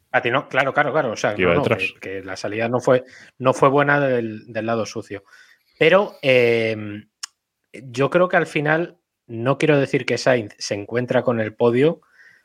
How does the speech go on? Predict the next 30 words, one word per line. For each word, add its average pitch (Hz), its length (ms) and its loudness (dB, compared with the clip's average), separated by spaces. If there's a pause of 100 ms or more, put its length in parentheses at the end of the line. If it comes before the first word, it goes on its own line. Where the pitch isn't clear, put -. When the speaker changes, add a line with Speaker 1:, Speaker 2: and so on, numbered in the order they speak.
(140)
Speaker 1:
porque 139 320 2
de 131 140 6
hecho 147 300 0
en 104 160 -4
la 104 340 2
cámara 123 300 2
on 127 100 -2
board 127 320 4
de, 117 480 -2
de 123 60 0
Alonso 143 320 0
hay 123 80 -2
dos 123 220 -4
momentos. 151 640 -4 (1000)
Uno 127 220 0
que 147 140 4
es - 180 -4 (460)
justo 165 400 0
antes 135 400 -2
que 107 400 -6
de, 107 540 -2
de 104 240 -6
parar 110 280 2
en 113 120 0
boxes, 139 320 0
cuando 104 200 -6
están 110 200 -4
con 117 140 0
neumáticos 117 420 -2
medios, 127 480 -2